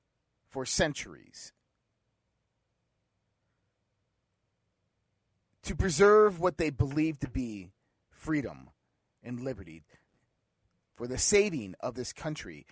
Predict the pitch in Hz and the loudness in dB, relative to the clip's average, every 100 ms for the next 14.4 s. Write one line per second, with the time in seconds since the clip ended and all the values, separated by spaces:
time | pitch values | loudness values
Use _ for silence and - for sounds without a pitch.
0 | - - 123 - 156 156 156 - 131 120 | -20 -12 -12 -6 -2 0 0 -4 -10 -8
1 | 131 131 147 175 - 101 - _ _ - | -8 0 2 2 0 -10 -16 _ _ -12
2 | 110 - - - - _ _ _ _ _ | -12 -12 -12 -10 -12 _ _ _ _ _
3 | _ _ _ _ _ 151 127 143 202 240 | _ _ _ _ _ -6 -6 4 6 6
4 | 269 240 - 214 175 160 165 - 180 151 | 4 2 -2 -6 -6 -2 -2 -2 -4 -2
5 | 135 120 104 - 135 127 123 113 _ _ | -2 -6 -10 -10 -8 -8 -10 -10 _ _
6 | _ - 110 85 65 _ _ _ _ _ | _ -12 -12 -12 -20 _ _ _ _ _
7 | _ _ _ _ _ _ _ _ _ _ | _ _ _ _ _ _ _ _ _ _
8 | _ 135 - 185 202 - _ _ _ 139 | _ -12 0 2 2 -2 _ _ _ -4
9 | 95 - - _ _ _ _ _ _ _ | -4 -10 -20 _ _ _ _ _ _ _
10 | _ _ _ _ _ _ _ _ _ _ | _ _ _ _ _ _ _ _ _ _
11 | _ _ _ _ _ _ _ _ _ _ | _ _ _ _ _ _ _ _ _ _
12 | - 165 180 190 151 151 147 170 156 120 | 0 4 8 8 6 -4 2 2 2 -4
13 | 143 135 143 131 117 127 127 113 117 113 | 0 0 0 -4 -4 -2 -2 -2 -6 -8
14 | 104 - 135 165 | -8 -10 -10 -10